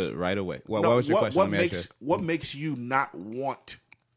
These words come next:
Speaker 2: to hate someone? Like, the idea of, "Oh, no, I don't hate anybody." Like, what makes people wanna say that?
Speaker 1: Well, for one,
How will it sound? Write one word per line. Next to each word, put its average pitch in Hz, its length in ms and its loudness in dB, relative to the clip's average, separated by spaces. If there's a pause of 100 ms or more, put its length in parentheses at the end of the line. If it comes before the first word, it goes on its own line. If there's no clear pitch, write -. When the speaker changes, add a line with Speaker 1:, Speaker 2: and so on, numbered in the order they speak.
(120)
Speaker 2:
to 123 140 -6
hate 110 320 -8
someone? 85 400 -10
Like, 123 220 -6
the - 100 0
idea 131 440 0
of, 117 380 -4
"Oh, 127 220 -10
no, 131 140 -4
I 127 240 4
don't 131 180 0
hate 151 240 -2
anybody." 110 560 -6 (480)
Like, 127 160 4
what 185 200 2
makes 175 240 -2
people 147 360 -4
wanna 120 300 0
say 107 260 -4
that? - 200 -12 (300)
Speaker 1:
Well, 117 420 0
for 117 300 -8
one, 120 680 -6